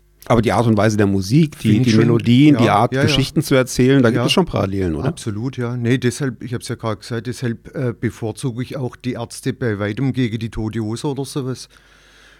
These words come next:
Speaker 2: Weil's halt, sag's mal ganz überheblich, die Ärzte sind für mich intelligenter, ja.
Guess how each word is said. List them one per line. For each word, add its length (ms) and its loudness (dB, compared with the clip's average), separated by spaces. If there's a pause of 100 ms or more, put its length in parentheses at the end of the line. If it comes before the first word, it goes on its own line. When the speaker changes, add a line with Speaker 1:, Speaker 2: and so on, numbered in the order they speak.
(100)
Speaker 2:
Weil's 340 -4
halt, 420 -2 (520)
sag's 340 -10
mal 100 -4
ganz 220 -6
überheblich, 580 -6
die 100 -6
Ärzte 340 -10
sind 240 -4
für 120 -4
mich 240 -4
intelligenter, 840 -4
ja. 220 -8